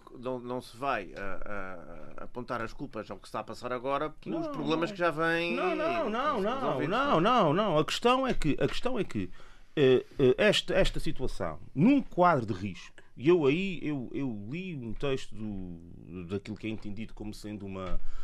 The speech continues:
Speaker 2: uma autoridade na, na, na área da, da sismografia, da sismologia, o, o, o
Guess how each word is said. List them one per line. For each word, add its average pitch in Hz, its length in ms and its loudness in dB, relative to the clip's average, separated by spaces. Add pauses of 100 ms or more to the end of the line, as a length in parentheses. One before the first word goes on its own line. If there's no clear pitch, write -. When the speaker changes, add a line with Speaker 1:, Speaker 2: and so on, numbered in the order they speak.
(260)
Speaker 2:
uma 95 360 -2
autoridade 95 760 0
na, 82 560 -10 (240)
na, 87 360 -10 (600)
na 98 120 0
área 90 220 2
da, 85 280 -4
da 87 120 -8
sismografia, 90 680 -6
da - 80 -4
sismologia, 92 540 -2
o, 107 120 2
o, 85 760 0
o - 40 -10